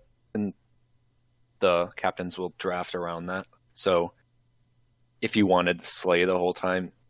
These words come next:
you're not gonna be forced for the whole comp to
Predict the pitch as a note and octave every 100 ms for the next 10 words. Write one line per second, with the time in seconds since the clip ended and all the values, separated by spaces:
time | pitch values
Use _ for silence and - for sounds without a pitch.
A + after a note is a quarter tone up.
0 | _ _ G#2+ G2+ F#2 F#2+ F2+ E2+ - E2+
1 | E2+ - - _ _ _ _ _ - F#2
2 | F2 F2 E2+ - - - F2 F2 - -
3 | E2+ E2+